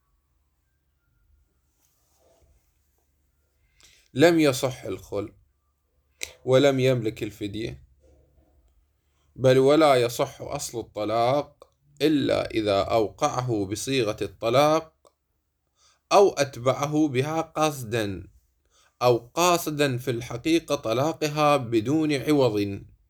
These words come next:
هاي مع عدم الكراهة لم يصح الخلع. قال: "هذا خلعا مو صحيح".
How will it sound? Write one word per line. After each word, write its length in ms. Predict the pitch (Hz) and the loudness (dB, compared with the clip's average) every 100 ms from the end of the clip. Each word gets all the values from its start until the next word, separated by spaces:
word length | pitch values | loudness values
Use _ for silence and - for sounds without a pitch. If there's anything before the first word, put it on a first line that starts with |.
| _ _ _ _ _ _ _ _ _ _ _ _ _ _ _ _ _ 131 | _ _ _ _ _ _ _ _ _ _ _ _ _ _ _ _ _ 2
هاي 120 | 139 | 2
مع 360 | 120 117 113 110 | 2 -4 -4 -2
عدم 300 | 117 110 113 | 0 0 0
الكراهة 640 | 113 - 110 120 127 147 | -4 0 2 4 4 4
لم 200 | 214 202 | 0 0
يصح 360 | 147 - 120 | -2 -2 -8
الخلع. 360 | 120 - 113 95 | -12 -10 -10 -8
قال: 240 | 113 135 | -2 0
"هذا 160 | 156 143 | 2 0
خلعا 360 | - 185 190 175 | 2 2 2 0
مو 160 | 160 | 0
صحيح". 460 | 127 104 - - | -2 -6 -12 -18